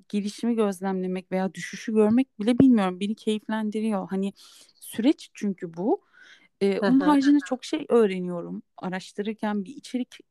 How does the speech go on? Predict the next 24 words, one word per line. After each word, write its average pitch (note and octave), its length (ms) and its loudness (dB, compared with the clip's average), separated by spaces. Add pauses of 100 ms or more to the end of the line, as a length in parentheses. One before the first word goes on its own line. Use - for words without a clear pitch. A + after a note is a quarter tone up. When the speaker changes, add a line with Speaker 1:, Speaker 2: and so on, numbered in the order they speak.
(140)
Speaker 1:
girerken A3 440 -4
mesela A3 280 -8
güzellik G3+ 480 -6
konusuyla A3 480 0
ilgili G#3 240 -4
bir F#3+ 60 -10
şey - 200 -4
araştırıyorum. F#3+ 760 2 (500)
E, - 160 2
o C4+ 180 6
araştırmadan G#3 1040 -2
oradan A3+ 380 -4
oraya, G3 180 -6
oradan A#3 300 -4
oraya A3+ 240 -6
bakıyorum. C4 540 -4
Kendi B3 320 -8
güzellik, A#3 640 -8 (240)
e, G3+ 260 -2
bakım A3+ 320 2
rutinime G#3+ 640 0
falan A3+ 260 0
eklemişim. E3 560 -10 (600)
Yani F#3+ 300 2